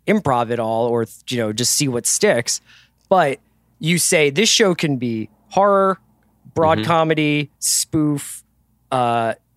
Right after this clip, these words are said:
Speaker 1: probing, adult, midlife crisis drama, anything you can think of." This is almost what I would refer to as, like, a bucket show. And I started, I weirdly started thinking of this idea of shows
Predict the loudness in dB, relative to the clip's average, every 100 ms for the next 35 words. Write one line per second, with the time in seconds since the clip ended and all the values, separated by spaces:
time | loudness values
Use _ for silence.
0 | _ _ -2 0 2 0 0 -2 -4 -10
1 | _ -2 0 2 0 -2 _ _ _ _
2 | -4 0 0 0 0 0 2 -2 -2 0
3 | 2 2 0 -2 -8 _ _ _ 0 0
4 | 0 0 0 -2 -2 -2 0 -2 -4 -10
5 | _ _ -4 0 2 4 4 2 2 2
6 | 2 2 0 2 2 0 -2 -2 -4 -4
7 | -4 -4 -4 -4 -2 0 0 0 0 -2
8 | 0 0 0 0 0 -2 -2 -4 -2 -4
9 | -2 -2 -2 0 0 0 0 0 0 -2